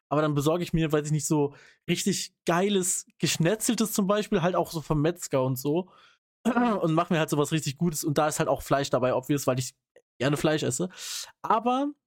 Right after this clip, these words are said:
ich versuche, glaub ich, trotzdem jetzt den Fleischkonsum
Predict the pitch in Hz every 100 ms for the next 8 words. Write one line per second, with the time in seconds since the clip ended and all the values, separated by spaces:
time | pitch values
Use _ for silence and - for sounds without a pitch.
0 | _ _ _ _ _ _ _ - 170 -
1 | 151 139 180 220 165 151 143 - 190 185
2 | - 185 196 170 156 170 - - 165 156
3 | 151 - 160 175 - 151 160 165 160 156